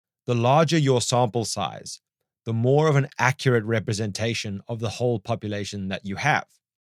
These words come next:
Even though no single observation from a random variable can be predicted,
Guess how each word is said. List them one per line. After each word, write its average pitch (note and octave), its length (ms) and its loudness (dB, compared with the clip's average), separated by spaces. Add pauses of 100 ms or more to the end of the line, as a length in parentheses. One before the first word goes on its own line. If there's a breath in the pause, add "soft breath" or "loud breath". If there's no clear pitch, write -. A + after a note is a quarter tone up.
(680)
Even D#3+ 260 4
though C#3 140 6
no C3 220 4
single C3+ 760 2
observation G#2 840 -4 (440)
from C#3 300 2
a A#2 80 2
random A2+ 400 2
variable G#2 480 -2
can A#2 220 -8
be G#2 120 -10
predicted, F#2 600 -8